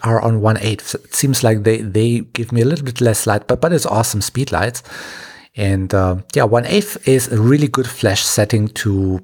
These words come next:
begin with, and from there you can experiment. So this is all ways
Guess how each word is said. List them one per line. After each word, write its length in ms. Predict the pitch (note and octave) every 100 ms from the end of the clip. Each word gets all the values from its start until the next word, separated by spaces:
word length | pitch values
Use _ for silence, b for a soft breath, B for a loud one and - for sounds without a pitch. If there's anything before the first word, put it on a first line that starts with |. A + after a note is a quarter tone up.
| -
begin 340 | F2+ A2 C3
with, 280 | G2 G#2 -
and 120 | E2
from 200 | - F#2
there 180 | F#2 G2
you 60 | F#2+
can 180 | -
experiment. 640 | F#2+ - - B2+ A2 G#2 D3 B B B B
So 480 | - - C#3 C3 C#3 -
this 340 | B2 B2+ F#3+ -
is 80 |
all 380 | - B2+ B2 A#2+ - - -
ways 720 | G2 A2 A#2 A2+ - -